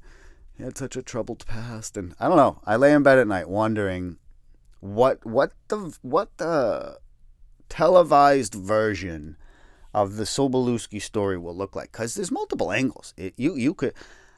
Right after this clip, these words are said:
I, th-, I would love to make it a dark comedy. You know, 'cause there's, 'cause it would, that ex-, just explains my humor. And it explains, it explains how to inject my mother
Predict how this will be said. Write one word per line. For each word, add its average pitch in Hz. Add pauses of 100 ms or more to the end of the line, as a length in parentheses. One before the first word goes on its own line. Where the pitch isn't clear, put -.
I, -
th-, 117
I 147
would 160
love 147
to 165
make 139
it 120
a 92
dark 98
comedy. - (1300)
You 135
know, 143
'cause 143
there's, 147 (720)
'cause 147
it 160
would, 147
that 120
ex-, 127
just -
explains 123
my 139
humor. 180 (680)
And 127
it 135
explains, 160 (1400)
it 147
explains 165
how 143
to 156
inject 123
my 139
mother 135